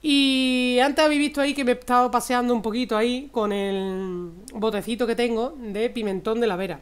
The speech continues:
Vale, pues sí, le vamos a echar un poquito, pero eso es simplemente porque a mí me gusta, no porque el plato en sí no, no hay por qué echarle eso. Vale,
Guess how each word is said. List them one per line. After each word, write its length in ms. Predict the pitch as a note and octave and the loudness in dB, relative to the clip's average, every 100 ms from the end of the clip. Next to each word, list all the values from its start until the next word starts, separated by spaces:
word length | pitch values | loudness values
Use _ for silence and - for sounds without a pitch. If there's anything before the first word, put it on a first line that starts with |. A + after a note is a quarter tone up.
| F3 | -8
Vale, 300 | F#3+ G#3 D#3+ - - - - - | -2 -2 -4 -12 -20 -20 -12 -2
pues 520 | A3 G#3+ G#3 G3+ - | 2 2 2 -2 -2
sí, 160 | C4 | 0
le 80 | A#3 | 2
vamos 160 | A3 B3+ | 4 4
a 20 | |
echar 140 | B3+ | 2
un 40 | A#3 | 0
poquito, 300 | A3+ B3 C4 | 0 0 0
pero 200 | A3+ A3 | 0 0
eso 260 | B3 B3 | -2 -4
es 60 | B3 | -4
simplemente 420 | B3+ A3 A#3 A3+ | -4 -2 -2 -2
porque 220 | A#3+ A3+ | -4 -4
a 20 | G3+ | -2
mí 100 | A3 | -2
me 100 | G#3+ | 0
gusta, 320 | B3 - F3+ | -2 -2 -4
no 160 | F#3+ | -4
porque 300 | G3 G3+ G#3 | -6 -6 -4
el 120 | G3 F3 | -4 -2
plato 340 | G3+ G3+ A3+ | -2 -2 -2
en 100 | A3 | -4
sí 260 | - A#3 - - - - - | -4 -6 -8 -20 -20 -18 -6
no, 760 | G3+ G3+ G3+ G3+ G3 F#3+ G3 - B3 | -2 0 0 0 0 -2 -6 -10 -8
no 100 | G#3 | -6
hay 80 | G3 | -4
por 140 | G#3 | -6
qué 80 | D#3+ | -10
echarle 320 | E3 D#3+ D3 | -8 -8 -10
eso. 240 | C3 D3+ - | -12 -16 -14
Vale, 260 | G3 F3+ | -10 -8